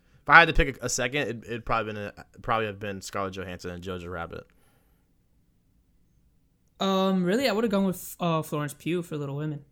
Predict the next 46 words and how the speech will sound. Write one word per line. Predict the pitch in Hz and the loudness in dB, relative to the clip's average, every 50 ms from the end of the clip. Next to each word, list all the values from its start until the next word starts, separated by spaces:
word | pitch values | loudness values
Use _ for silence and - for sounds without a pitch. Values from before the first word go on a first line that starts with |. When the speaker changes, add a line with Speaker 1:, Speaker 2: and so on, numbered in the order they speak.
| _ _ _ - | _ _ _ 4
Speaker 1:
Well, | 131 131 | 6 8
I | 127 120 | 8 8
haven't | 127 120 113 | 8 6 6
Speaker 2:
Although | 165 170 180 | 6 6 6
Speaker 1:
seen | 175 170 | 6 6
it, | |
Speaker 2:
I | 180 | 6
think | 190 196 170 | 6 4 4
Speaker 1:
so. | 180 | 4
Speaker 2:
Scarlett | 180 175 170 170 165 | 4 6 6 6 4
Johansson | 180 156 151 151 151 147 - 160 160 | 2 2 2 2 0 0 0 -2 -2
was | 156 151 117 - | -2 -2 -4 -4
great | - 147 139 131 - | -6 -6 -4 -4 -4
in | - 139 | -6 -6
Jojo | 139 139 131 - 131 | -6 -6 -6 -6 -6
Rabbit. | 131 131 123 127 123 - - - _ _ _ | -6 -6 -8 -8 -10 -12 -12 -18 _ _ _
Speaker 1:
She | - - - 143 | -8 -2 2 2
was. | 143 139 131 | 4 4 4
I, | 98 113 120 123 - 101 117 | 4 4 4 4 4 2 2
I | |
thought | 117 - 117 107 98 | 2 2 0 0 -2
she | - - - - 107 | -4 -10 -10 -8 -8
was | 101 98 95 82 - - | -8 -8 -8 -10 -10 -8
awesome. | - 95 95 92 - - 90 87 87 | -4 -2 -2 -2 -2 -6 -6 -6 -4
I, | 87 | -4
I, | 71 - 95 95 | -4 -2 -2 -2
I | 82 71 98 101 | -2 -2 -2 -2
love | 98 98 98 95 95 87 | -2 -2 -4 -4 -2 -4
every | 90 90 92 90 | -6 -6 -6 -8
scene | 90 - - 92 90 | -8 -8 -8 -8 -8
that | 90 87 | -8 -8
she's | - 95 90 87 90 | -10 -10 -10 -10 -8
in, | 85 | -8
in | 85 | -8
that | 87 87 87 | -8 -8 -8
movie. | 90 90 87 87 87 85 - _ _ _ _ _ _ _ _ _ _ _ _ _ _ _ _ _ _ _ _ _ _ | -8 -8 -8 -8 -8 -10 -12 _ _ _ _ _ _ _ _ _ _ _ _ _ _ _ _ _ _ _ _ _ _
Speaker 2:
So, | - - - - 156 143 147 147 147 151 160 165 160 160 156 - - - - | -10 -6 -2 0 0 2 2 2 0 0 0 -2 -4 -6 -8 -10 -12 -8 -4
uh, | 151 156 151 151 151 | -2 -2 -2 -2 -2
Laura | 156 165 170 180 202 180 | 0 0 2 2 2 4
Dern | 175 180 180 180 | 4 4 4 2
won | 180 175 175 | 2 0 0
Best | 165 160 - | 0 0 0
Supporting | - 185 - 202 196 208 | -2 -2 -2 -2 -2 0
Actress. | 185 160 151 - 160 175 - - - - - - | -2 -2 -4 -4 -6 -8 -6 -6 -8 -8 -8 -6
Well | 151 151 | -6 -6
deserved. | 160 175 170 151 131 127 - - | -4 -4 -4 -4 -6 -8 -12 -16